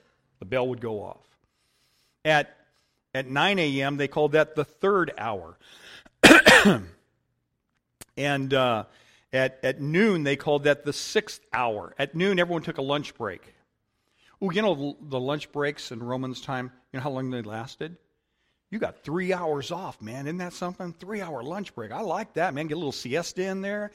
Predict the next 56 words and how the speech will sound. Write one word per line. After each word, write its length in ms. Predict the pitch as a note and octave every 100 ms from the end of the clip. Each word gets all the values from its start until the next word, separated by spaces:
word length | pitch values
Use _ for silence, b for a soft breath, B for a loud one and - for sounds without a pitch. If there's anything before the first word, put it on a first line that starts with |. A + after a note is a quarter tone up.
| b -
There's 140 | G3+
some 200 | - B2
wisdom 380 | F3 A3+ C#3 A#2
to 60 |
that. 300 | A2+ C#3 D3 - B B -
But 160 | F3
then 300 | C#3+ G3+ G#3+
you 100 | F#3+
got 240 | F3 E3+ -
the 80 |
ninth 400 | D3 D#3 F#3 F3
hour, 220 | C#3 C#3 C3+
back 240 | A#2+ B2
to 80 | B2+
work. 400 | A2+ A2+ - - _ b b b b b -
And 140 | C#3+
you 80 | C3+
got 240 | C#3 D3+
off 380 | D3 D3 C#3 - -
at 160 | B2+
the 80 | -
twelfth 360 | - E3+ E3+ -
hour, 240 | B2 B2
which 220 | B2 A#2+
is 100 | A#2+
at 140 | A#2+ -
six 300 | - C3 -
P 180 | - B2
M. 100 | A#2+
Everybody 240 | D3+ D#3
go 200 | D3+ D3+
home, 300 | C3+ C3 B2+
eat 180 | B2 C3
your 80 | B2+
dinner, 240 | A#2+ A#2+
and 140 | A#2+ B2
we'll 80 | A#2+ - _ B2+
get 100 | C3
up 80 |
in 80 | C3+
the 60 | C3
morning 240 | A#2+ B2
and 40 | A#2+
do 120 | A#2
it 20 |
all 160 | A2+ D#3+
over 180 | G3+
again. 220 | G2+ F2+ F#2 _ b b b b b b b -
Those 280 | C3+ D#3 D3+
were 100 | D3+
the 100 | D3+
set, 360 | - C#3+ C#3
the 80 | C#3+
bells 480 | A#2 D#3 D#3 E3 D#3
would 200 | C#3+ C#3+
ring. 500 | C3+ D3+ D3+ F#2+ D#2+